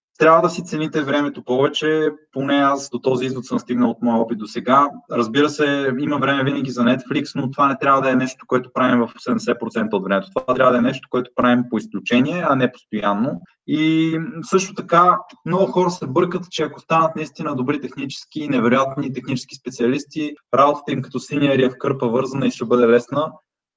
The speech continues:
Да, наистина е важно да разбираш технически, без това не може, разбира се, но има някои други умения,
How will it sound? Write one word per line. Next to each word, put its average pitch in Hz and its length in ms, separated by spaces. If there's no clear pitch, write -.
Да, 151 320
наистина 147 440
е 135 40
важно 131 300
да 117 100
разбираш 117 380
технически, 113 600
без 127 220
това 123 200
не 120 100
може, 131 280
разбира 107 380
се, 165 240
но 131 380
има 160 220
някои 156 340
други 156 260
умения, 147 500